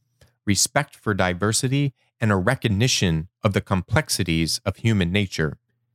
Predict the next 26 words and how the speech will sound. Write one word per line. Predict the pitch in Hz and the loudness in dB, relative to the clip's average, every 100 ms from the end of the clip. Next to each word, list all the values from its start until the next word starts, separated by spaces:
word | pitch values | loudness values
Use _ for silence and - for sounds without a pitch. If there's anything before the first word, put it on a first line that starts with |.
| _ _ _ _ _ | _ _ _ _ _
Humans | 147 151 104 82 85 - _ _ | -2 0 2 0 -6 -16 _ _
have | 113 110 | -4 0
a | 107 | -2
remarkable | 101 98 107 147 - 151 160 - | 0 0 0 0 -2 -2 -2 -4
ability | 98 92 127 117 90 82 | -8 -2 0 0 0 -2
to | - 104 95 | -2 -6 -4
adapt, | 95 87 101 123 143 _ - _ _ _ - | -6 -2 0 0 -2 _ -20 _ _ _ -4
learn, | 98 117 123 123 123 - - | 0 2 2 0 -2 -4 -2
and | 98 | 0
evolve. | 90 92 98 95 80 80 - - _ _ _ _ - | 0 0 0 2 0 -4 -8 -18 _ _ _ _ -8
The | 101 | -4
relationship | 101 104 147 175 117 - - - | -2 0 0 2 0 0 -2 -4
between | 98 101 90 - | -4 0 0 0
humans | 135 139 139 127 101 | 0 2 2 0 0
and | 95 - | -2 -2
A | 120 113 | 0 2
I | 92 85 82 - | 2 0 -2 -2
is | 101 - | 0 0
still | - - 165 117 | 0 -2 0 0
evolving, | 90 90 85 80 73 - _ _ _ _ - | 0 0 0 -2 -6 -10 _ _ _ _ -2
and | 104 | 0
it | 127 - | 0 -2
is | 101 98 | -2 0
important | 90 - - 170 190 170 - _ _ - | -2 0 0 0 0 -4 -6 _ _ -6
to | 110 | -2
embrace | 101 92 90 101 127 87 78 - | 0 0 0 0 0 -2 -2 -6